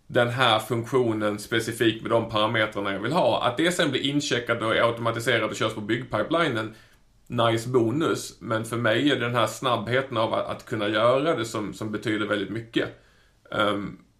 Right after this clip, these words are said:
så att jag, jag tror att det är den stora vinsten. Sen finns det två delar till faktiskt som jag tycker är lite missade. Och det krävs lite disciplin. Och det är,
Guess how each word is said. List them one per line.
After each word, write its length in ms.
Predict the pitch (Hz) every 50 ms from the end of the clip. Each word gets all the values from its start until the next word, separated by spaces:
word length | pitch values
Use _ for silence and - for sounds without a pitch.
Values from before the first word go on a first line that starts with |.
| -
så 100 | 143 143
att 120 | 139 139 147
jag, 160 | 151 - -
jag 160 | 156 165 165
tror 100 | - 170
att 120 | 156 143 135
det 140 | 170 175
är 80 | 170 156
den 80 | 147 143
stora 140 | 147 131
vinsten. 260 | 127 123 120 117 120 120
Sen 140 | 160 160
finns 220 | 160 185 185 175 180
det 80 | 143
två 240 | - - 143 135 123
delar 300 | 120 127 127 120 110 107
till 240 | - 180 151 143 139
faktiskt 340 | - - 120 117 - 113 110
som 80 | 113
jag 120 | 110 110 110
tycker 200 | - 101 - 104
är 40 | 104
lite 160 | 98 - 107
missade. 580 | 113 113 123 135 143 - - - 165 139 120
Och 80 | 117 117
det 280 | 135 131 135 - - -
krävs 540 | - - 170 165 143 135 127 - - -
lite 340 | 143 139 143 139 - - -
disciplin. 600 | 131 139 139 - - - 196 190 156 139 123 120
Och 60 | 123
det 180 | 127 147 143 135
är, 160 | 120 117 -